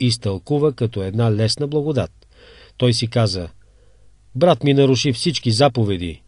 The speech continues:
той опозори баща ни. Не може така лесно да се отърве. Аз съм работил покорно с години, трудих се, потих се и върших добри дела с чувство на дълг.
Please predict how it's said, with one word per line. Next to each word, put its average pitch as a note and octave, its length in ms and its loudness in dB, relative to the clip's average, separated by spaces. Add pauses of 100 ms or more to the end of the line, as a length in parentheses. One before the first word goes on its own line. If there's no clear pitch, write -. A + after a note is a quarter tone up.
той E3+ 140 4
опозори C3+ 480 2
баща D3 320 2
ни. F2 200 -2 (600)
Не F3 180 4
може F#3 320 6
така A#2 280 2
лесно A#2 300 4
да G#2+ 100 0
се - 140 -4
отърве. G2 540 -4 (600)
Аз D#3+ 220 4
съм C#3 260 2
работил C3+ 460 4
покорно C3+ 520 2
с A#2+ 240 -2
години, B2+ 480 0 (380)
трудих D#3+ 400 4
се, C3 380 2
потих D#3 380 2
се C3+ 320 4
и C#3 100 2
върших C#3+ 380 2
добри C3 260 2
дела C3+ 280 4
с A#2 180 -2
чувство B2 440 -2
на G#2+ 120 2
дълг. A#2 400 0